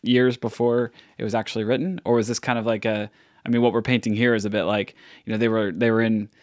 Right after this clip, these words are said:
exile, they heard these other stories, and then they're like, "Hey, let's go write our own." Um, but maybe this was also something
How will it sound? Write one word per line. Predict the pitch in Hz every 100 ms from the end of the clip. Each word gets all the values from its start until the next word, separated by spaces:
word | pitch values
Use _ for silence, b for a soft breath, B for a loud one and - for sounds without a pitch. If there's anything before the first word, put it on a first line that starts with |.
| b b b b b -
exile, | 131 - 117 120 117 113
they | 120 113
heard | 123 117
these | 110
other | 117 113
stories, | - 120 117 113 107
and |
then | 110
they're | 110
like, | 107 104
"Hey, | 117 113
let's | 113 107
go | 120 110 107 107 107 B B B -
write | 117 113
our | 110 113
own." | 113 104 104 B B B B -
Um, | 104 104 101
but | 101 117
maybe | 117 117
this | 110 -
was | 101 101
also | 104 107 104
something | 110 98 101 101 104